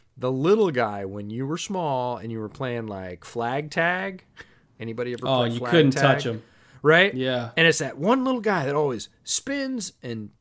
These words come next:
Speaker 1: jukes and darts, and you just, you can never get, he's always the last guy in flag tag, right? And, like, Kyler is that guy, but he's in the N F L with the best athletes in the world, and he's still doing that to him.
Speaker 2: It's just, it's like a, it's like a,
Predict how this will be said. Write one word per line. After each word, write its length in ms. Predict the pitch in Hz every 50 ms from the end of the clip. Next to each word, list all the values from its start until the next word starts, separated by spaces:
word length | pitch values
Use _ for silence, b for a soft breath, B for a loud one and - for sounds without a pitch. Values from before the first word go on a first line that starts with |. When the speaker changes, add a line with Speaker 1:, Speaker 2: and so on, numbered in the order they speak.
| _ _
Speaker 1:
jukes 520 | - - 262 254 247 220 - - - - - -
and 280 | 127 117 110 110 - _
darts, 500 | 220 233 226 226 220 214 - - - - _ _
and 300 | 143 135 127 117 120 -
you 160 | - 147 156
just, 240 | 147 185 180 - -
you 100 | 196 196 180
can 140 | 220 208
never 220 | 208 233 240 208 208
get, 80 | 190
he's 160 | 175 185 151 - -
always 360 | - 208 254 277 277 254 202
the 100 | 196 208
last 360 | 180 175 180 165 170 170 - -
guy 240 | 196 190 170 165 160
in 100 | 156 147
flag 360 | 143 - 190 180 180 180 165
tag, 360 | - - 147 131 123 117 110
right? 320 | 123 127 135 147 156 156 - _ -
And, 220 | 147 139 131 127
like, 240 | 131 147 143 143 -
Kyler 440 | - - 185 226 294 285 247 202 180
is 100 | 156 139
that 220 | 180 175 165 139
guy, 300 | 143 151 160 196 233 220
but 220 | 165 - 185 180
he's 180 | 175 175 156 175
in 80 | 202 220
the 160 | 202 185 185
N 100 | 202 202
F 200 | 190 151 - -
L 200 | 170 190 208 202
with 120 | 185 147
the 40 | 131
best 460 | 120 - _ - 156 165 180 - -
athletes 420 | 175 170 170 170 - 196 190 - -
in 60 | 180
the 80 | 170
world, 260 | 165 190 208 208 196 -
and 80 | - 156
he's 140 | 147 135 120
still 360 | - - - - - 185 185
doing 360 | 165 139 123 147 160 170 139 101
that 200 | 98 90 - -
to 180 | - - 87 73
him. 80 | 64 - _ _ b b b b b b b b b b b b b b b b b b b b b b _ _
Speaker 2:
It's 280 | 139 139 139 - - -
just, 320 | - 151 139 - - 131
it's 160 | 143 135 -
like 160 | 165 160 160
a, 240 | 160 143 127 120 113 - -
it's 140 | 135 - 151
like 140 | 151 135
a, 160 | 135 117 110